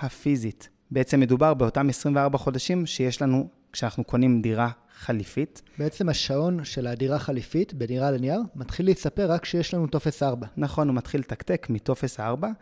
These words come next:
Speaker 1: ובמצב כזה שבואו נגיד שהבנייה כולה לקחה ארבע שנים, אני מצאתי את עצמי מחזיק שתי דירות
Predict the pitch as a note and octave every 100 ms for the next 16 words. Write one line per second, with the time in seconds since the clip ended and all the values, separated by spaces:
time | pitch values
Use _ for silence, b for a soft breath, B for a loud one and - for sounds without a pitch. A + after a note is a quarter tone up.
0 | b b - A2 A2+ A2 A2 - E3 D3+
1 | C3+ C#3+ D3+ B2 A#2 C3+ B2+ C#3 - A2+
2 | A2+ B2+ C3 - B2+ C3+ G#2+ - C#3 -
3 | C3+ C#3+ D3 - F#3 G#3+ G3+ b b b
4 | - A#2 F3 E3 A2 - A2+ B2 A2+ -
5 | C#3+ F#3+ - B B A#2+ G#2 F#2+ D#3 -
6 | - - D3+ D#3+ D3 G2+ A2 -